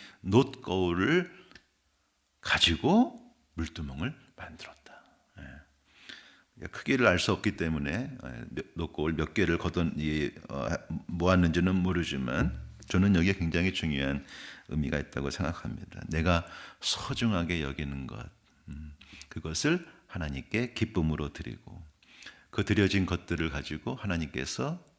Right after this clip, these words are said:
이 거룩한 성소를 만드는 재료로 쓰셨다라는 것이죠. 우리 어제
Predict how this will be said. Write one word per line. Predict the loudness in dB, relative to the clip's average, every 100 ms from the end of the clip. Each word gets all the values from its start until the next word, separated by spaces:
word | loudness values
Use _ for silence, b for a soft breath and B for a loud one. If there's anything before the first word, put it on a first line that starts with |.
| _ -10
이 | -8
거룩한 | -6 -6 -6 -6 -8 -8 -10
성소를 | -6 -2 0 0 -2
만드는 | -2 -4 -4 -2 -4 B B B B
재료로 | -6 -4 -4 -4
쓰셨다라는 | -4 -4 -6 -8 -6 -4 -2 0 -2
것이죠. | -4 -8 -8 -8 2
우리 | 6
어제 | 6 6 6 4